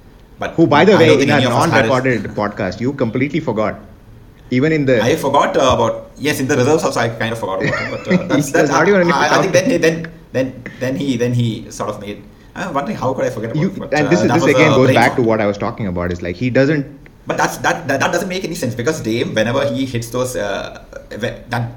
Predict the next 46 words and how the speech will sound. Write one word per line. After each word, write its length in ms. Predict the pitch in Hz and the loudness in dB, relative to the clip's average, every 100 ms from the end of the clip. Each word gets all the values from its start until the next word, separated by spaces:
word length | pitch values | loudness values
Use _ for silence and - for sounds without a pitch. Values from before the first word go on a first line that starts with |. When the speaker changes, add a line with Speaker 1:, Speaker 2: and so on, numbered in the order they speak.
| - | -8
Speaker 1:
whenever 260 | 113 135 156 | -4 -2 0
he 140 | 139 | -2
is, 100 | 139 | -4
he 160 | 117 151 | -4 -4
is 40 | |
the 80 | - | -2
clutch 260 | 139 139 123 | -2 -4 2
god 300 | 123 123 120 | 2 2 -2
in 60 | |
the 140 | 113 110 | -2 -2
N 80 | |
B 140 | 107 113 | -2 -6
A, 120 | - - - - - - - | -6 -14 -20 -20 -20 -20 -6
he's 200 | 135 120 | -4 -2
never 420 | 110 131 139 104 | 0 2 2 0
not 260 | 107 123 113 | -2 -2 -2
on 100 | 110 | -2
the 80 | |
list. 220 | 123 113 107 | -4 -4 -6
Like, 80 | |
he's 140 | 113 107 | -4 -2
always 520 | 107 110 117 117 - | 0 0 0 -2 -2
there. 140 | - | 0
Speaker 2:
Yes, 220 | - - - | 2 0 0
Speaker 1:
So 80 | |
Speaker 2:
but 60 | 117 | 0
Speaker 1:
I 40 | |
Speaker 2:
he, 60 | 139 | 2
Speaker 1:
don't 100 | 135 | 2
know 80 | 131 | 2
Speaker 2:
he 60 | 127 | 4
Speaker 1:
how 100 | 156 | 4
Speaker 2:
has 100 | 175 | 4
not 160 | 202 | 2
been 120 | 190 | 2
talked 220 | 151 147 165 | 2 2 2
Speaker 1:
it 20 | |
Speaker 2:
about 180 | 143 143 | 2 0
so 100 | 123 | 0
much 100 | 123 | 0
Speaker 1:
doesn't 120 | 107 | 0
Speaker 2:
this 80 | 95 | -2
Speaker 1:
make 60 | |
Speaker 2:
year, 140 | 131 101 | -2 -4
Speaker 1:
sense. 180 | - - | -8 -14
Speaker 2:
right? 160 | 64 | -14